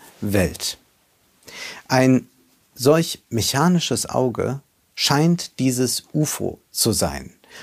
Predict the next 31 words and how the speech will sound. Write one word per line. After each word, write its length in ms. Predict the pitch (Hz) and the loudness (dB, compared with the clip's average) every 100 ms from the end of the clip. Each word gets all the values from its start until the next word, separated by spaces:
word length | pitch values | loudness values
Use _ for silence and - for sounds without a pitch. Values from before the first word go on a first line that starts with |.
| - | -4
Und 400 | 135 135 135 - - | 4 4 4 0 -6
es 120 | 117 - | -4 -2
gibt 140 | 139 | 2
nur 140 | 151 | 4
wenige 340 | 143 185 165 143 | 6 6 6 4
Momente, 560 | 135 127 135 160 - | 6 4 4 2 0
ganz 300 | 104 123 143 | 0 0 0
merkwürdige, 920 | 117 120 156 147 - 101 95 - - - | 0 2 2 -2 -4 -4 -4 -6 -8 0
eigenartige 800 | 151 156 131 107 110 117 110 | 2 2 2 0 0 -2 0
Momente, 560 | 107 95 117 123 104 107 - - | 0 2 0 0 -2 -2 -6 -6
in 120 | 120 | 0
denen 440 | 113 135 127 123 110 | 4 6 6 4 2
wir 380 | 151 170 139 139 - - - | 2 4 2 0 -8 -20 -10
aus 320 | 117 123 - | -2 -2 2
der 120 | 117 | 0
Perspektive 840 | 107 123 117 - 113 - 151 135 117 | 0 -2 -4 -4 -6 -4 -4 -2 -2
des 280 | 107 - | -2 -4
Außerirdischen 1000 | - 127 143 98 90 95 90 - - 87 - _ | -2 -2 -2 -2 -4 -6 -6 -6 -6 -6 -10 _
blicken 360 | 110 101 98 87 | -4 -2 -4 -6
können. 320 | 87 87 - | -6 -8 -8
Aber 180 | - 110 | 0 2
es 80 | 113 | 2
ist 160 | 110 | 0
nicht 160 | 120 95 | -2 -2
einfach 200 | 92 98 | -4 -4
so 120 | 104 | -4
eine 120 | 98 | -4
schöne 240 | 90 117 101 | -2 -2 -2
Perspektive 600 | 101 95 104 - 107 92 | -4 -4 -6 -4 -6 -4
von 180 | 110 | -4
oben, 320 | 107 139 120 | 0 0 0